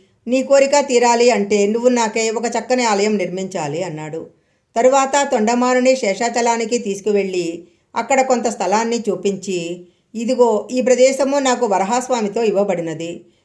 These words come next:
ఇక్కడ స్వామి పుష్కరిణికి తూర్పు ముఖంగా ఆలయ నిర్మాణము చెయ్యి. గోపుర, ప్రాకార, సింహద్వార, ధ్వజస్తంభ, ఆస్థాన మండపాలు,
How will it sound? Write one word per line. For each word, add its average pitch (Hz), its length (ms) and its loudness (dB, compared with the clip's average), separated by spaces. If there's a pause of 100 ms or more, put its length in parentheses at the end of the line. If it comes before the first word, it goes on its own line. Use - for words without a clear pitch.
(160)
ఇక్కడ 247 580 0
స్వామి 220 280 2
పుష్కరిణికి 262 640 0
తూర్పు 214 300 0
ముఖంగా 220 800 -2 (320)
ఆలయ 233 260 4
నిర్మాణము 208 540 0
చెయ్యి. 165 560 -6 (320)
గోపుర, 254 600 4
ప్రాకార, 240 480 2
సింహద్వార, 233 600 0
ధ్వజస్తంభ, 214 560 -2
ఆస్థాన 214 460 -2
మండపాలు, 185 840 -2